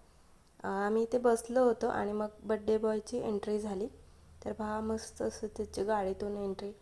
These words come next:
आजकाल सगळीकडे ट्रेंड आहे असंच गे-, अ, हॉलच्या गेटपासून आतमध्ये मुलाला गाडीतून एंट्री करतात. तर छान वाटत होतं,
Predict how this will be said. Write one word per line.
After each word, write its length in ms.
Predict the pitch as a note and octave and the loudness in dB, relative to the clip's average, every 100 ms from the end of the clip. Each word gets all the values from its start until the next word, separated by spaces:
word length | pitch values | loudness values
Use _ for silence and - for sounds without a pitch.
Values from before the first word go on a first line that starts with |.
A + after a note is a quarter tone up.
| - - - - - | -20 -20 -20 -20 -2
आजकाल 320 | A3+ - - | -2 2 2
सगळीकडे 420 | B3+ C4 B3 A#3 A#3 | 2 4 4 4 2
ट्रेंड 500 | - - A3 A3 A3 | 0 4 6 6 4
आहे 480 | G#3 G#3 A#3 - - - - - - - - - - - - - | 0 -4 -10 -10 -20 -20 -20 -20 -20 -20 -20 -20 -20 -20 -18 -4
असंच 300 | A3+ A#3+ A#3 | 0 0 -2
गे-, 240 | G#3+ - - | -6 -8 0
अ, 80 | G3 | 2
हॉलच्या 680 | F#3+ G3+ G#3 G#3 G3+ G#3+ | 2 4 4 4 2 -2
गेटपासून 580 | G#3 G#3+ G#3 G#3+ G#3 G#3+ | 0 -2 0 -4 -4 -4
आतमध्ये 460 | G3+ G3+ G3+ G3 G3+ | -2 -4 -6 -2 -2
मुलाला 400 | G3+ G3 G3 G#3 - - - - - A3 | 0 0 0 -2 -10 -20 -20 -20 -12 -2
गाडीतून 440 | G#3+ G3+ G3+ G#3 | 2 2 0 -2
एंट्री 340 | G3+ G3+ G3+ G3+ | -2 -2 -2 -6
करतात. 400 | G#3 G3+ - G2+ - - - - - - _ - - - _ _ - _ - | -4 -6 -6 -10 -12 -20 -20 -20 -20 -20 _ -20 -20 -20 _ _ -20 _ -8
तर 80 | G#3+ - | -8 -8
छान 220 | - C4+ | -8 -4
वाटत 220 | C4+ B3+ | 0 0
होतं, 340 | A#3 A3+ A3 | 2 2 0